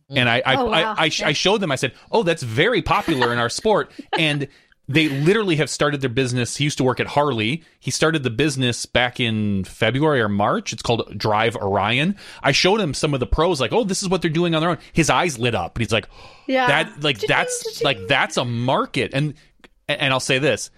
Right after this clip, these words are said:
Speaker 1: they are very high end. They, you know, we're talking, like, the beds in their vans that will, like,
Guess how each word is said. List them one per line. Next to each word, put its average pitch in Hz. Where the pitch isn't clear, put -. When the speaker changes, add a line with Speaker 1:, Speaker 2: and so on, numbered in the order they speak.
Speaker 1:
they 123
are 113
very 113
high 170
end. 131
They, 110
you 113
know, 104
we're 131
talking, 139
like, 113
the 120
beds 127
in 123
their 117
vans 113
that 120
will, 110
like, 101